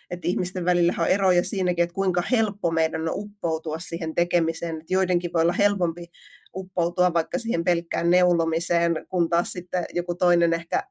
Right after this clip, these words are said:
vaikka neuloo samalla, kun katsoo T V:tä, ja se pelkkä neulominen voi olla sellaista, että ajatukset harhailee ihan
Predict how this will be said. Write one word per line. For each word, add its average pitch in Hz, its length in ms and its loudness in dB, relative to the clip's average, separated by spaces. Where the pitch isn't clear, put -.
vaikka 170 260 -2
neuloo 180 460 4
samalla, 175 440 0
kun 170 160 -2
katsoo 175 400 -4
T 180 60 -12
V:tä, 175 540 2
ja 156 160 -4
se 233 140 -8
pelkkä 175 300 0
neulominen 160 640 0
voi 165 100 2
olla 160 120 2
sellaista, 175 500 -2
että - 200 -2
ajatukset 180 520 -2
harhailee 185 600 2
ihan 185 260 -2